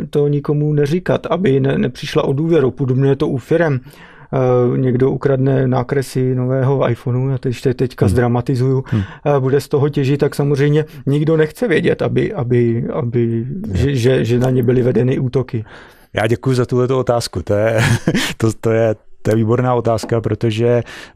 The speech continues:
Speaker 2: tohle je věc, na kterou se nás, eh, na kterou se nás lidé ptají poměrně často, eh, ve stylu: „Dejte nám nějakou statistiku. Kolik bylo útoků v loňském roce, když jste ten národní cirt?“ Tak, tak, tak to nefunguje.
Speaker 1: Mhm.
Speaker 2: My, my nejsme statistické centrum, my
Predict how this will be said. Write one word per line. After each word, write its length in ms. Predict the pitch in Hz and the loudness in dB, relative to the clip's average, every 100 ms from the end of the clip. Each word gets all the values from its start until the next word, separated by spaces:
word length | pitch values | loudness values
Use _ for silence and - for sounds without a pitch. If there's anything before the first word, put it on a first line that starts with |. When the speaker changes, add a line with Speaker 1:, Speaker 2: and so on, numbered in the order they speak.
| 110 101 95 | 0 0 0
Speaker 2:
tohle 320 | 101 95 107 | -2 0 2
je 100 | 117 | 2
věc, 240 | 113 107 - | 2 0 -4
na 80 | 107 | -8
kterou 260 | - 110 | -4 -4
se 160 | 101 117 | -2 0
nás, 360 | 117 120 - | 2 0 -2
eh, 580 | 110 101 98 98 95 95 | 0 2 2 2 0 -2
na 120 | 92 | -4
kterou 260 | 87 - 95 | -6 -6 -6
se 140 | - | -4
nás 420 | 113 117 - - - | -2 -2 -6 -14 -6
lidé 200 | 98 107 | -2 -2
ptají 200 | - 120 | 0 -2
poměrně 440 | 110 101 107 127 | 0 2 2 0
často, 480 | 123 107 - 92 82 - - - - | -2 -6 -2 -2 -2 -6 -20 -16 -4
eh, 200 | 95 92 | 0 0
ve 80 | 92 | 0
stylu: 400 | - 107 110 110 | -2 -2 0 0
„Dejte 300 | 101 95 120 | 0 0 0
nám 80 | 117 | 0
nějakou 220 | 113 127 | 0 -4
statistiku. 560 | - 92 101 - - - | -6 -8 -8 -12 -18 -8
Kolik 260 | 127 143 135 | -2 0 0
bylo 180 | 127 | 0
útoků 500 | 123 101 104 - 117 | 0 -2 -2 0 0
v 40 | 113 | 2
loňském 460 | 101 104 - 113 | 2 0 0 0
roce, 320 | 101 90 - 80 | 0 -2 -2 -4
když 260 | 85 87 | -4 -6
jste 140 | - 92 | -8 -6
ten 160 | 101 | -4
národní 400 | 92 87 87 90 | -2 -2 -4 -6
cirt?“ 240 | - - - - | -8 -14 -14 -10
Tak, 140 | 92 - - _ - | -10 -10 -20 _ -14
tak, 120 | - - - | -14 -14 -10
tak 180 | 98 - | -8 -4
to 100 | 107 | -4
nefunguje. 500 | 95 98 92 87 71 - | -2 -2 -2 -4 -8 -8
Speaker 1:
Mhm. 280 | 143 117 117 | -4 -2 0
Speaker 2:
My, 220 | 98 101 | 0 0
my 140 | 101 113 | 2 2
nejsme 320 | 110 95 120 | 0 0 -2
statistické 600 | - 98 110 110 - 117 | -2 -4 -4 -8 -4 -4
centrum, 560 | - 107 95 101 101 101 | -2 -4 0 0 2 2
my 380 | 98 98 95 | 2 2 0